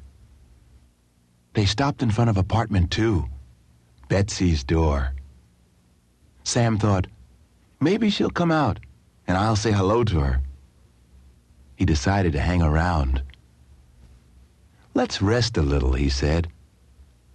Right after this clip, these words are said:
They sat on the steps. But no Betsy, and no music.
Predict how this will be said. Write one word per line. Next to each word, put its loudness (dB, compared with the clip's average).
They -2
sat -2
on 2
the 2
steps. -2
But -2
no 2
Betsy, 0
and 2
no 2
music. 0